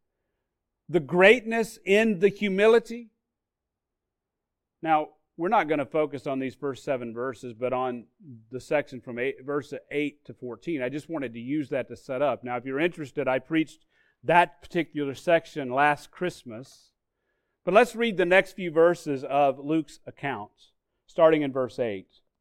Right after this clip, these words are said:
"In the same re-, region, there were some shepherds staying out in the fields and keeping watch over their flock by night. And an angel of the Lord stu-, suddenly stood before them, and the glory of the Lord shone around them,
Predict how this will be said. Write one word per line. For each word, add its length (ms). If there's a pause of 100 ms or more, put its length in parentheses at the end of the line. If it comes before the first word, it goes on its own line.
(960)
"In 120
the 80
same 300
re-, 360
region, 540 (120)
there 160
were 100
some 400
shepherds 580
staying 380
out 220
in 100
the 80
fields 440
and 120
keeping 340
watch 320
over 220
their 100
flock 360
by 120
night. 540 (880)
And 140
an 80
angel 380
of 100
the 100
Lord 540
stu-, 360
suddenly 540
stood 320
before 420
them, 220
and 140
the 60
glory 480
of 80
the 100
Lord 340
shone 360
around 440
them, 320